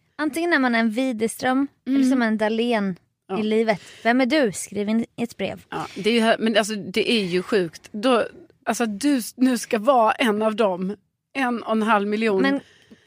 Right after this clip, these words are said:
Speaker 1: du måste också förstå en sak.
Speaker 2: Ja.
Speaker 1: Att om en och en halv månad <laughs> ska jag till Italien och jag har inget pass.
Speaker 2: Nej, men
Speaker 1: Jag har ingen
Speaker 2: varf-
Speaker 1: flygbiljett. Jag har, jag ska vara toastmaster. Jag vet inte, inget som ska hålla tal.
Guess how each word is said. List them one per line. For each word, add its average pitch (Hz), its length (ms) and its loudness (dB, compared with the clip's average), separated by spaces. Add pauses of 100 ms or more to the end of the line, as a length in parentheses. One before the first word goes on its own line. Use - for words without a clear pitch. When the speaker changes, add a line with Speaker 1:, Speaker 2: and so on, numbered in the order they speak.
(120)
Speaker 1:
du 294 60 -2
måste 285 240 -2
också 302 180 -6
förstå 302 380 -4
en 320 80 0
sak. - 440 -10
Speaker 2:
Ja. 226 280 -6
Speaker 1:
Att 247 200 -6
om 247 220 -4
en 269 260 0
och - 160 -2 (100)
en 392 60 6
halv 269 140 2
månad 269 560 0
<laughs> 220 40 -8
ska 208 100 -6 (500)
jag 392 100 2
till - 240 -4 (540)
Italien 285 760 2 (300)
och 220 60 -8
jag 226 80 -4
har 220 160 -4
inget 370 340 -4
pass. - 400 -20
Speaker 2:
Nej, 277 260 -8
men 262 260 0
Speaker 1:
Jag 311 80 4
har 370 80 4
ingen 339 160 2
Speaker 2:
varf- - 40 -10
Speaker 1:
flygbiljett. 233 1000 0 (280)
Jag 269 140 -2
har, 254 220 -2 (160)
jag 233 140 -12
ska - 120 -12
vara 349 180 0
toastmaster. 254 680 -4 (600)
Jag 240 200 2
vet 403 220 0
inte, 277 220 -8
inget 285 300 2
som 202 160 -4
ska 202 160 -10
hålla 196 220 -4
tal. 180 440 -10